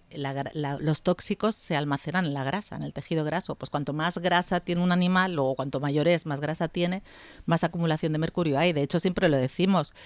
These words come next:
eh, la Unión Europea se recomienda que los menores de catorce o doce años no consuman nada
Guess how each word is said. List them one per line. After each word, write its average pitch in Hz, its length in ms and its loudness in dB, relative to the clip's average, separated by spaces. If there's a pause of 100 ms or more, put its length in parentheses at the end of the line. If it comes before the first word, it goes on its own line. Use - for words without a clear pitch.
(200)
eh, 151 200 2
la 143 80 0
Unión 135 220 4
Europea 156 400 4
se - 120 2
recomienda 165 560 2
que 185 120 -4
los 147 140 -2
menores 143 420 2
de 151 80 -2
catorce 156 640 0
o 151 80 2
doce 156 300 2
años 185 500 4
no 170 280 4
consuman 185 720 0 (160)
nada 185 480 4